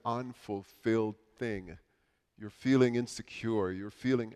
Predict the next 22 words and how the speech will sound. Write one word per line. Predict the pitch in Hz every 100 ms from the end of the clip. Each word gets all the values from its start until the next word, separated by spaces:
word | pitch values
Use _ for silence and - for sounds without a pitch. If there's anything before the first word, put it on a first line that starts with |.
| -
anxious, | 113 113 - 90 85 101
you're | 92
feeling | - 123 117 98
worried, | 95 107 107 98 82
you're | 95 98
feeling | - 117 113 107
fearful, | - - - 113 110 - 95 90 - _ _ _ _ _ _ _ _ _ _ _
I | 101
want | 123 127 -
you | 120
to |
join | 104 107 117 127 113
me | 107
then | 107 104 104
in | - 107 101 -
owning | 120 120 135 135 131 123
these | 120 120 117 - - _
three | 117 123 131 131
blessings | 104 104 110 110 - 104 85 95 92
that | 98 95 101
we | 110
find | 101 - 110 107 110 107